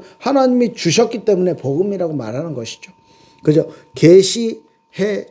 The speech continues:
주신 그 하나님, 그 하나님을 알고 그 하나님을 믿어야 돼요.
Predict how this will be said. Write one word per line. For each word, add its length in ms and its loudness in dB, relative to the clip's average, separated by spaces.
주신 580 -2
그 160 -2
하나님, 640 -4
그 120 0
하나님을 520 -6
알고 440 -12
그 120 -12
하나님을 360 -8
믿어야 380 -12
돼요. 140 -20